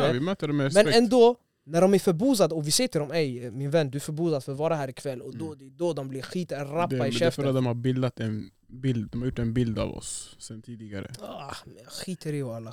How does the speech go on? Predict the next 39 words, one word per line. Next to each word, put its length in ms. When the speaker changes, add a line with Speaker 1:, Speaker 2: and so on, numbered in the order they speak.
Speaker 2:
Kommer 260
du 60
inte 140
ihåg 320
den 140
här 140
dagen 600
när, 380
jag 140
tror 120
det 100
var 80
jag 120
och 80
du 120
som 160
stod 220
där 120
ute. 480
Speaker 1:
Mm. 220
Speaker 2:
Vi 100
hade 320
en, 240
för 320
det 80
här 240
började, 300
jag 120
skrattar 360
tills 320
idag, 260
alltså. 360
Det 60
var 100
en 60
shuno, 260
han 180
kom 200
fram. 360